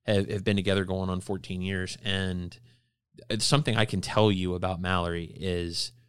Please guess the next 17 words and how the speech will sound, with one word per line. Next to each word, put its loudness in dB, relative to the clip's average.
if -4
something's 2
going 2
on, 4
whether -2
it's -4
work 2
travel 0
or 0
stress -2
or -12
kids -2
or -10
whatever, 0
and 2
it -4
keeps -2